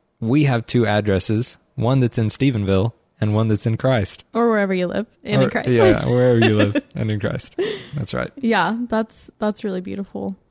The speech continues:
Speaker 2: Um, and also just thinking about, like, our old self and, and then in the new self, the identities that you may have found yourself under beforehand,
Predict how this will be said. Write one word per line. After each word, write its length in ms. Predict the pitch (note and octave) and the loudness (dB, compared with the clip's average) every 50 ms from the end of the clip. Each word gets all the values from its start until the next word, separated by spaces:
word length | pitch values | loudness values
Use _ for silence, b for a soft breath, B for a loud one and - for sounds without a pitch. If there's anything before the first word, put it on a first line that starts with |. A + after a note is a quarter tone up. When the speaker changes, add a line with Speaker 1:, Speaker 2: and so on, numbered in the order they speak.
| _ _ _ _ _ _ _ _ _ _ _ - | _ _ _ _ _ _ _ _ _ _ _ -4
Speaker 2:
Um, 540 | A3+ A#3 A3 G#3+ F#3+ F#3 F3+ G#3 G#3 A3+ A#3 _ _ _ - - | 0 0 2 2 0 -2 -4 -6 -8 -8 -10 _ _ _ -4 0
and 120 | A#3+ A#3+ | 0 2
also 300 | D3+ A#3+ C4+ C4 C#4 B3+ | 4 2 2 2 2 0
just 280 | G#3 A#3 A3 - - - | 0 0 -4 -4 -4 -4
thinking 300 | A3 G#3+ G#3 - G#3+ G#3 | -2 -2 0 0 0 0
about, 280 | G3 F#3+ F#3 F3+ - | 0 0 0 -2 -2
like, 280 | - F3 F3 F3+ - F#3+ | -2 -4 -4 -4 -4 -2
our 180 | F#3 F#3 - | -2 -2 0
old 200 | - - F#3 F#3 | 0 -2 -4 -4
self 340 | - - F3+ E3+ F#3+ F#3+ - | -4 -4 -2 -2 -2 -2 -2
and, 260 | G3 F3 F3 F3 - - | -4 -4 -4 -6 -6 -2
and 140 | F#3+ F#3+ F#3 | -2 0 0
then 140 | F3 F3 E3+ | 0 -2 -4
in 160 | - F#3 F#3+ | -4 -4 -4
the 80 | F3 E3+ | -4 -6
new 180 | E3+ E3+ F3 F3+ | -6 -8 -8 -8
self, 440 | - - D#3 D#3 F3 F#3+ - - b b b b b b b b | -8 -6 -6 -6 -6 -6 -10 -16 b b b b b b b b
the 400 | - A3 A3 G#3 F#3+ F#3 F3 - - - | -2 0 0 0 0 -2 -4 -6 -4 -2
identities 760 | G3+ G3+ F#3 F#3 G3+ G3+ G#3+ A3 G3+ G#3 G3+ G3 G3 G3 | -2 -2 0 0 0 0 0 0 0 -2 -4 -4 -6 -4
that 140 | G3+ F#3+ - | -4 -4 -4
you 160 | - F#3+ F#3+ F#3+ | -2 -2 -2 -2
may 120 | F#3 F#3 | -2 -2
have 200 | G3 F#3 F#3 F3 | -2 -2 -4 -4
found 400 | - - - F3+ F3+ F#3+ F#3+ F#3+ | -6 -6 -2 -2 0 0 0 -2
yourself 800 | F#3 F3+ F#3 - - - F#3+ F#3+ F#3+ G3 - - - - - - _ - - | -2 -4 -4 -6 -4 -4 -4 -4 -4 -6 -8 -12 -20 -20 -20 -20 _ -20 -14
under 560 | - - G3 G3+ G3+ F#3+ F#3+ F#3 F#3 F#3 F#3+ G3+ | -6 -2 0 0 2 2 0 0 0 -2 -4 -6
beforehand, 1080 | F#3+ - G#3 G3 - - - G3 G3 G3 G#3 F#3+ G3 F#3 F3+ F#3 F#3 F#3 F#3+ G3 | -6 -6 -8 -8 -8 -8 -6 -2 -2 -2 -2 -2 -4 -6 -6 -6 -6 -6 -8 -8